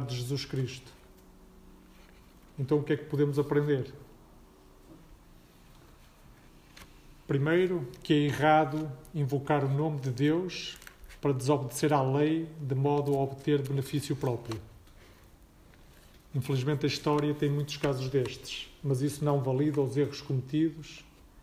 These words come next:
nem nos dá direito a fazer algo idêntico. Segundo, podemos aprender que um cristão se deve sempre submeter às autoridades, até ao ponto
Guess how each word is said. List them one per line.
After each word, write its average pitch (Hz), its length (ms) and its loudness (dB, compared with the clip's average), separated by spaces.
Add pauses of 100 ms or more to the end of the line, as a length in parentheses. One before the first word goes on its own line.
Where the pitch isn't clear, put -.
(360)
nem 143 140 2
nos 135 180 0
dá 143 120 4
direito 139 420 2
a - 20 4
fazer 135 340 0
algo 135 240 0
idêntico. 123 480 -4 (3750)
Segundo, 151 520 -2
podemos 143 380 2
aprender 143 520 2
que - 80 -4
um 139 120 2
cristão 151 840 -2
se - 180 -8
deve 139 240 2
sempre 165 680 0
submeter 143 560 0
às 139 180 0
autoridades, 139 880 -2 (1040)
até 151 180 2
ao 139 140 6
ponto 170 640 0